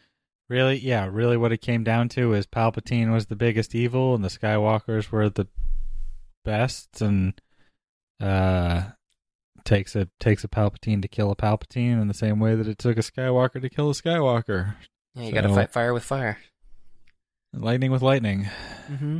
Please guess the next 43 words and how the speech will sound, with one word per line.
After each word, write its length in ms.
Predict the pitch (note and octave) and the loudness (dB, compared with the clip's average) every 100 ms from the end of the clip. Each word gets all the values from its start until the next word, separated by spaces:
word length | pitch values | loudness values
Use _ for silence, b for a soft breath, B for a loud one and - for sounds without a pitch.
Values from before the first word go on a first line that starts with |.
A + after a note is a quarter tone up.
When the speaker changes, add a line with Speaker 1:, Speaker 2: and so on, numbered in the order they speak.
| - | -4
Speaker 1:
Why, 160 | D3+ F3+ | -2 0
Speaker 2:
Well, 80 | C3 | 4
Speaker 1:
why 120 | B2+ | 4
didn't 140 | A#3 | 4
Speaker 2:
unless 140 | F3+ B2+ | 4 4
Speaker 1:
she, 160 | B3 F#3+ | 4 4
why 140 | G3 | 2
didn't 160 | C#4+ C4+ | 2 0
she 160 | A#3+ A#3+ | 0 2
use 180 | B3 | 2
her 100 | A#3 | 2
lightning? 540 | A3+ A#3+ B3 G#3 A#2 E2+ | 2 2 2 0 0 -6
She 140 | - D#3+ | -4 0
has 200 | G3+ F#3+ | 2 2
lightning. 340 | G#3 A3 F3 | 2 2 0
She 120 | - | 0
didn't 160 | D3+ E3+ | -2 2
use 140 | F3+ | 2
her 80 | E3 | 4
lightning. 460 | C#3+ D3+ C3+ G2 E2+ _ _ _ _ | 4 2 2 -2 -6 _ _ _ _
Speaker 2:
God, 320 | C#3 A#2+ G#2+ | 0 2 2
but 140 | A2+ - | 0 -2
then 200 | A#2+ C#3 | 0 2
she 180 | - B2 | 2 0
would 80 | |
be 120 | A2 G2+ | -4 -2
actively 520 | B2 - C3 B2 A2 | -2 0 -4 -2 -2
killing 320 | B2 B2+ A2 | 0 0 0
him 180 | G2+ F#2+ | -2 -2
instead 280 | F#2 - A#2 | -4 -2 0
of 160 | G2+ | 0
allowing 360 | F#2+ G2 A2+ A#2 | 0 2 2 0
through 180 | - A#2+ | -2 -4
inaction 460 | A#2 B2+ - A#2+ | -2 -2 -2 -4
him 160 | G2 G#2+ | -2 -4
to 100 | G#2+ | -2
kill 180 | - A#2+ | 0 2
himself. 460 | A#2+ B2 G#2+ - - B B B - | 2 2 0 0 -12 B B B 0
Um, 200 | A#2 A2 | 0 2
anyway, 280 | D3+ A#2+ G#2 | 0 2 2
it's, 180 | B2+ C#3+ - D3 | 0 -2 0 2
it's 220 | C3+ C#3+ | 2 2
really, 260 | C#3+ C3+ | 4 4